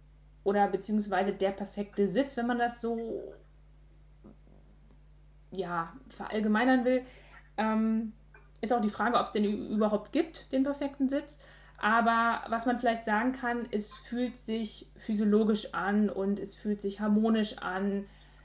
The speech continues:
Äh, vielleicht auch ein Stück weit, dass man sagt, es ist,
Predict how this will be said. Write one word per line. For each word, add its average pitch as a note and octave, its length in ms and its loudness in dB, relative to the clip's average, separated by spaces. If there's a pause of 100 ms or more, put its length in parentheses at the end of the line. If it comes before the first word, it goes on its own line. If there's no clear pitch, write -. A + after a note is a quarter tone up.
(240)
Äh, F#3+ 580 -4
vielleicht G#3 380 0
auch G3 140 -8
ein G#3 80 0
Stück G#3+ 400 -8
weit, G3+ 480 0
dass G3+ 160 -6
man G3 180 -2
sagt, G3 400 -4 (240)
es G3+ 140 -12
ist, - 640 -6